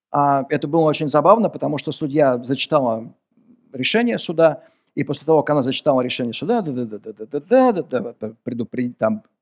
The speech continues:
как предупреждение, да, это называется, преду-, предупредить, там, отпустить, всё. И уже как бы зачитав, после этого она выходит из зала суда, оборачивается, такая говорит:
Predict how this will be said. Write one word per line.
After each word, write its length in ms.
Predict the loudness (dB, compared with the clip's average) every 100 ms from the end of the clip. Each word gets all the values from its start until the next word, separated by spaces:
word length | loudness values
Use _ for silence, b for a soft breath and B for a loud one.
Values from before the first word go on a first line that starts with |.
| -20
как 680 | -20 _ _ _ _ _ _
предупреждение, 580 | -6 -6 -6 -4 -2 0
да, 120 | 2
это 120 | 0 0
называется, 520 | -10 -12 -12 -18 -20 _ _ _ -8
преду-, 200 | -6 -4
предупредить, 1000 | -2 0 0 -4 0 6 6 6 -2 -10
там, 360 | -10 -10 -14 _ _ _ _ _ _
отпустить, 560 | -8 -4 -6 -2 -2 0
всё. 300 | 4 2 B 2
И 60 |
уже 180 | 4 6
как 120 | 4
бы 80 | 2
зачитав, 440 | 0 -2 4 2 2
после 220 | 0 2
этого 140 | 4
она 140 | 6 4
выходит 440 | 4 2 2 0
из 80 | 0
зала 200 | 2 2
суда, 260 | 0 2 4
оборачивается, 460 | 6 4 4 -2
такая 200 | 0 0
говорит: 200 | 2 -2